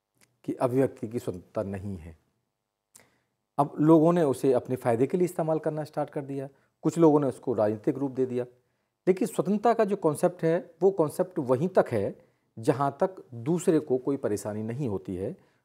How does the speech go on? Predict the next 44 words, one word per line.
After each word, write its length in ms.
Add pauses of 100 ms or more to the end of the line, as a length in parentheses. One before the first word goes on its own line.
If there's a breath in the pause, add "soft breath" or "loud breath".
(140)
और 200
हमारे 400
जो 360
नीति 480
निर्देशक, 460
अ, 140
अ, 1160
जो 100
कानून 420
बनाए 280
गए 140
हैं 220 (240)
संवैधानिक, 480
उनका 240
उल्लंघन 420
नहीं 240
होता 220
है। 160 (1800 soft breath)
अ, 80
बहुत 280
छोटी 280
क्लास 300
में, 220 (120)
अब 260 (120)
तो 80
न 100
मुझे 260
पता 280
नहीं 160
कि 120
वो 280
चैप्टर 260
पढ़ाया 240
जाता 200
है, 80
नहीं 140
पढ़ाया 200
जाता 220
है, 100
एक 120
चैप्टर 280
पढ़ाया 220
जाता 200
था, 240